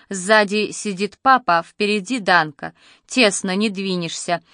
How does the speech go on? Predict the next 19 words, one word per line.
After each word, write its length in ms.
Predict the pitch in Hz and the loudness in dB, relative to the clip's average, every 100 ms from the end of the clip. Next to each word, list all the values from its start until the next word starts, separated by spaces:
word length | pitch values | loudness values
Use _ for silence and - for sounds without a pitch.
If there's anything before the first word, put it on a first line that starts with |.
| _ | _
Дана 360 | 202 220 220 208 | 0 2 2 0
смеётся 600 | - 220 240 269 - 202 | -2 -2 0 -2 -4 -6
и 200 | - 214 | -4 -4
говорит 440 | 214 220 226 202 | 0 2 2 -2
голосом 600 | 160 190 170 165 170 170 | -4 -2 -2 -4 -6 -6
Розы 400 | 170 180 180 165 | -6 -4 -4 -4
Васильевны: 720 | 180 185 - 214 175 160 160 156 _ _ - | -4 -4 -4 -6 -4 -6 -8 -10 _ _ -16
«Что 340 | - - 269 | -12 -2 -2
ж 80 | 254 | -2
ты, 140 | - | -4
ягоза, 560 | 208 190 196 185 180 170 _ _ | -4 0 0 2 0 0 _ _
преподавать 720 | 226 226 220 214 233 202 - | -2 -2 2 4 4 4 2
пошла, 460 | 175 170 - 175 165 _ _ | -2 -2 0 0 -2 _ _
если 380 | 190 208 202 208 | -4 -2 -2 -4
сама 380 | - 220 220 190 | -2 0 4 2
язык 360 | 170 170 254 | 0 -4 -6
толком 460 | - 196 180 185 185 | -4 -4 -2 -4 -4
не 120 | 190 | -4
знаешь? 540 | 180 170 156 147 - | -4 -4 -4 -4 -14